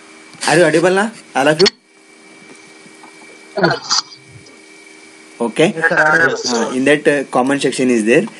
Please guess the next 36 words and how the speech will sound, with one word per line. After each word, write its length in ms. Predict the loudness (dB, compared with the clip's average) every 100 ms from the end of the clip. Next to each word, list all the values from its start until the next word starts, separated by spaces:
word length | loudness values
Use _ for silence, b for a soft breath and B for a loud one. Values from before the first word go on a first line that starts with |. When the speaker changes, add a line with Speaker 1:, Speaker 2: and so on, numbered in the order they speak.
| B B
Speaker 1:
Uh, 200 | -6 -4 -2
this 200 | -2 2
is 80 |
a 100 | 2
section 300 | 2 -2 0
of 120 | 0 2
our 140 | 2
beam. 320 | 4 2 2 -2
If 160 | -6 -2
you 60 |
want 220 | -2 0
to 60 | -2
change 300 | 0 0 0
here, 200 | 0 2
a 100 | 0
subtype 440 | 0 0 2 0
is 120 | 0 2
there, 140 | 2
also 200 | 2 -2
is 140 | -2
there. 200 | 0 -2 -4 B B -4
Rectangle 440 | -2 0 2 2
is 120 | 2
there, 220 | 2 2
trapezoidal 680 | 0 -8 -8 -6 -4 0 2
is 140 | 2 2
there, 180 | 0
uh, 340 | -2 -4 -4 -4
s-, 140 | -4
hemispherical 720 | -4 -2 -2 -2 0 2 0 -2
is 160 | 0
there, 260 | 0 0 -2
C 180 | -4 -2
section 300 | -2 -4 -2
is 140 | 0
there, 200 | 0